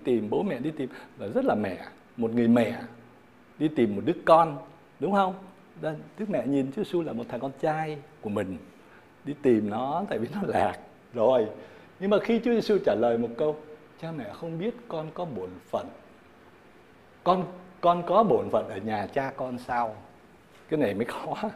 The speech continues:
cái này mới là cái sốc á, cái này mới cái để mình suy nghĩ đó. Chúa Giêsu, Đức Mẹ thừa biết Chúa Giêsu từ đâu tới, nhiều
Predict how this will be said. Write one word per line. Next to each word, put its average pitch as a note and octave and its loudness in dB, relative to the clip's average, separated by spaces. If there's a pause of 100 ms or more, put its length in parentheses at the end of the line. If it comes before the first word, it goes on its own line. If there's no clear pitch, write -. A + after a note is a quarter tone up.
(560)
cái F#3+ 6
này D3 8
mới D3+ 8
là D3 6
cái D#3 2
sốc G3 -2
á, G#3 4 (720)
cái G3 2
này C#3 2
mới C3 4
cái E3+ 0
để A#2+ -2
mình A#2 -2 (100)
suy D3 -6
nghĩ C3+ 0
đó. G3 -8 (1000)
Chúa C#3 0
Giêsu, A#2 -2 (400)
Đức D#3+ 0
Mẹ G#2 -2
thừa A#2+ 0
biết G2+ -4 (120)
Chúa C#3+ -6
Giêsu - -10 (100)
từ F#2 -12
đâu G2+ -12
tới, G#2+ -10 (300)
nhiều B2 2